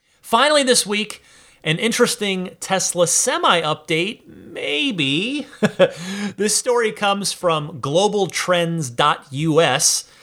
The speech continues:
who says, "According to the latest reports, California logistics company M H X has booked ten Class eight semi-electric trucks from Tesla."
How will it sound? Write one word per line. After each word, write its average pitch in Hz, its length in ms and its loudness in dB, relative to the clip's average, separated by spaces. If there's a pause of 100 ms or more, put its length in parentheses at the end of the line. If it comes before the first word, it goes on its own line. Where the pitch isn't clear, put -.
(360)
who 151 60 -4
says, 165 220 2
"According 277 500 2
to - 120 -4
the 202 80 0
latest 214 400 2
reports, 190 520 2
California 214 760 0
logistics 151 680 -2
company 147 460 -4
M 202 200 0
H 175 280 -2
X 185 360 0 (460)
has 185 260 0
booked 190 360 -4 (120)
ten 135 560 -2
Class 190 440 0 (120)
eight 170 320 0 (340)
semi-electric 180 1040 0
trucks - 360 -2
from 175 200 -2
Tesla." 220 560 -2